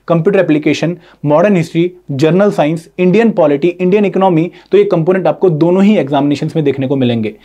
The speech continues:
लेकिन कुछ एरियाज ऐसे हैं, कुछ पर्टिकुलर सब्जेक्ट ऐसे हैं, for example, पॉपुलेशन डेवलपमेंट ग्लोबलाइजेशन, for example, Indian culture and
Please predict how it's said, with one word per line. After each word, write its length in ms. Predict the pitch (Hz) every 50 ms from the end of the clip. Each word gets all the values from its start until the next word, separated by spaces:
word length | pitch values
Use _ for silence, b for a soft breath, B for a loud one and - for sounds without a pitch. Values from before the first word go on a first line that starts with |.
| B B B B
लेकिन 180 | 190 196 247 233
कुछ 280 | - 277 269 - - - 175
एरियाज 340 | 170 170 180 190 190 196
ऐसे 200 | 175 147 143 185
हैं, 100 | 175 180
कुछ 160 | 175 196 190 -
पर्टिकुलर 340 | - 165 156 156 170 185
सब्जेक्ट 340 | 175 - 143 143 175 175 -
ऐसे 200 | 143 156 - 180
हैं, 200 | 160 156 - - _ _ - -
for 100 | 147 143
example, 240 | 147 151 147 143 170
पॉपुलेशन 520 | 165 - 147 131 135 147 151 147 - 175
डेवलपमेंट 420 | 156 135 131 139 139 143 160 165 143
ग्लोबलाइजेशन, 560 | 143 135 135 139 139 139 143 139 - 185 214 B B B B B B -
for 100 | 156 151
example, 360 | 156 - 151 269 - - 160
Indian 220 | 156 175 180 175 165 151
culture 260 | 147 143 - 170 170
and 100 | 175